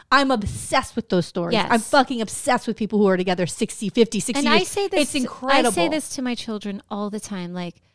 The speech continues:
Speaker 2: you know, I just said it to, to my, my son the other day 'cause we were talking about some of these, like, anti-gay bills and, um, you know, these legislators that are just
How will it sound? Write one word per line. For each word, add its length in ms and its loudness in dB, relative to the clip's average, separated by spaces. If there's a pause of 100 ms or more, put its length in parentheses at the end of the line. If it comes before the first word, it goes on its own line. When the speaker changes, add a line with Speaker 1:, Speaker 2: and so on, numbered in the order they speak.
(380)
Speaker 2:
you 140 -4
know, 460 0
I 100 2
just 180 -4
said 120 -4
it 80 -10
to, 180 -10 (100)
to 480 -2
my, 460 -4 (340)
my 140 -4
son 220 -4
the 120 -2
other 120 -4
day 180 -4
'cause 160 -4
we 80 -8
were 80 -8
talking 360 -8
about 240 -8
some 180 -8
of 60 -10
these, 200 -8
like, 180 -8
anti-gay 1160 -6
bills 540 -2
and, 400 -10 (120)
um, 400 -8
you 100 -8
know, 100 -8
these 300 -10
legislators 1160 -10
that 180 -6
are 120 -8
just 580 -10